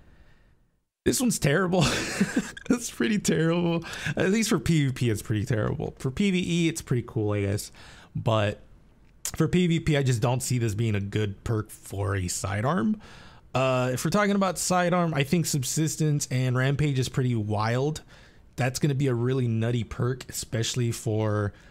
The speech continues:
something like this. Uh, again, Subsistence and Rampage is just weird. I just, I don't, I know.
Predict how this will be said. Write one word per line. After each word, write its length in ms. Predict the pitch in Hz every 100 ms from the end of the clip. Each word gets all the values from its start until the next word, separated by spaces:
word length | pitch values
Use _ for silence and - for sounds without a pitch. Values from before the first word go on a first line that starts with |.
| - -
something 340 | - 123 113
like 220 | 104 95
this. 400 | 120 131 127 - - - - - - - - _
Uh, 300 | - 117 110 110
again, 360 | 117 120 110 -
Subsistence 760 | - 135 127 156 127 147 131 123
and 500 | 127 123 123 120 117 - -
Rampage 480 | 120 123 120 123 107
is 120 | 107
just 280 | 135 127 -
weird. 460 | 113 135 214 330
I 200 | - 135
just, 280 | 135 127 -
I 120 | 156
don't, 340 | 131 127 127 127
I 140 | 123
know. 400 | 117 123 117 113